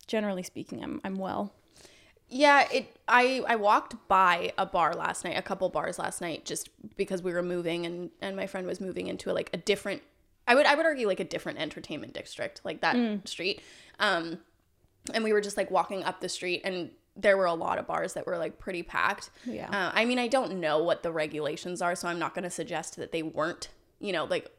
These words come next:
Speaker 2: that they were over capacity or something like that. And there were, like, plastic dividers and stuff, but it is hard, right? Like, you're, <laughs> I mean,
Speaker 1: <clears throat>
Speaker 2: the pandemic is still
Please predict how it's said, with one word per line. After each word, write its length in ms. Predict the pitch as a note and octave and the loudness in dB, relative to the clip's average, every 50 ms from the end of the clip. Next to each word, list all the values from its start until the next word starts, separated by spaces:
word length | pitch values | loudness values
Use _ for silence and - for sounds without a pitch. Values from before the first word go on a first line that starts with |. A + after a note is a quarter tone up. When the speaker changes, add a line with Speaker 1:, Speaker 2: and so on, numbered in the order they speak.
| - F#3+ | -10 0
Speaker 2:
that 140 | - G3 - | 0 0 2
they 100 | F#3+ F#3 | 2 -2
were 320 | E3 E3 E3+ E3 F3 F3 - | -2 0 0 2 2 2 2
over 160 | F#3+ G3 G3 | 0 -2 -2
capacity 480 | G3 - G3+ G#3+ G#3 G#3 G3+ - G#3+ G#3 | -6 -4 -2 0 0 -2 0 -2 -4 -2
or 60 | G#3 | -2
something 260 | G#3 G#3+ G3+ G3 G3+ | -4 -6 -8 -8 -8
like 200 | G3+ G3+ G3 G3 | -8 -8 -4 0
that. 220 | A3 G#3 G3+ - - - - - - | 2 2 2 0 -2 -14 -20 -10 -2
And 100 | C#4 C#4+ | 2 4
there 100 | D4 C4+ | 4 4
were, 160 | A#3+ G3+ F#3+ | 6 6 4
like, 180 | G3 F#3+ E3+ - | 4 4 0 0
plastic 340 | - D#3+ D3+ - - E3+ | -4 -4 -4 -4 -6 -10
dividers 480 | E3 F3+ D3+ B2+ G#2+ - - F#3 F#3 F#3 | -10 -6 -4 -2 -2 -2 -2 -6 -8 -6
and 140 | G3 G3 F#3+ | -8 -10 -8
stuff, 300 | - - G3 G3+ G3 - - | -4 -2 -2 -2 -4 -4 0
but 200 | E3 E3 - - - - - - _ _ _ _ _ | 0 0 0 0 -4 -18 -20 -20 _ _ _ _ _
it 120 | - - - | 2 4 4
is 160 | E4 D#4+ - | 4 0 0
hard, 320 | - E3 D#3 F3 D3+ - | -2 -4 -2 -2 -2 0
right? 220 | - D#3+ F3+ G#3 - | 2 2 2 2 0
Like, 160 | - F3+ - | -2 -4 -2
you're, 280 | G#3 G3+ G3 F#3 F3 - _ _ _ _ _ _ _ _ _ _ _ _ _ _ - | -4 -2 -2 -2 -6 -10 _ _ _ _ _ _ _ _ _ _ _ _ _ _ -2
<laughs> 840 | A3+ C4 A#3+ A3+ A#3 A#3+ - - - - - - - - - _ - | -2 -2 -2 -6 -8 -10 -12 -16 -20 -20 -16 -14 -14 -14 -14 _ 2
I 60 | B3+ | 4
mean, 340 | C4 B3+ B3+ A#3 D4 D4+ C#4 | 4 6 4 4 4 4 6
Speaker 1:
<clears throat> 60 | B3+ | 6
Speaker 2:
the 40 | C4 | 4
pandemic 560 | C4 C4 C4 C4 B3 A#3+ A#3 A3 G3+ G3 G3 | 6 6 4 4 4 4 4 4 4 2 2
is 180 | G3+ F#3+ F#3 - | 0 -2 0 -2
still 360 | - - G#3+ F#3+ F3 E3+ - | 0 4 4 4 4 4 -2